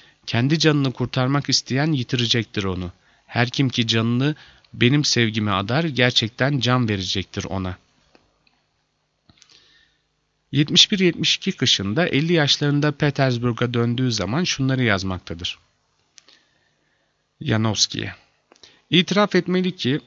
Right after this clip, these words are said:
yaşlılık yaklaşıyor ve gene de insan onu düşünmüyor. Yeni şeyler yazmaya, Karamazovları hazırlıyordu.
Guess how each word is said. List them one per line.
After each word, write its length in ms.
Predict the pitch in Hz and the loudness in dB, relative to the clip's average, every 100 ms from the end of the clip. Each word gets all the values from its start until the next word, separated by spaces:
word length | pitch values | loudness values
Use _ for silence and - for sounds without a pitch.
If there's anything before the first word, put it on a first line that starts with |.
| _ - | _ -10
yaşlılık 640 | 120 120 131 - 156 156 - | -2 2 4 2 2 -2 -2
yaklaşıyor 680 | 113 - 104 - 117 147 127 | -2 -2 -2 -2 -2 -2 0
ve 120 | 113 | 0
gene 440 | 110 131 123 101 | 2 2 2 0
de 200 | 113 143 - - | 0 -2 -4 -6
insan 480 | 113 117 - 127 139 | -2 -2 0 0 0
onu 300 | 113 127 123 | -2 0 0
düşünmüyor. 640 | 107 117 98 90 85 - _ _ - - _ | 0 0 -2 -2 -6 -8 _ _ -20 -20 _
Yeni 200 | 123 139 | 2 4
şeyler 400 | 139 117 107 101 | 6 4 2 0
yazmaya, 640 | 95 92 90 90 95 165 156 | 0 0 0 -2 -4 -6 -6
Karamazovları 680 | 104 110 110 98 92 95 92 | -2 0 0 -2 -4 -4 -4
hazırlıyordu. 760 | 90 87 87 87 82 80 127 | -4 -4 -6 -4 -6 -6 -8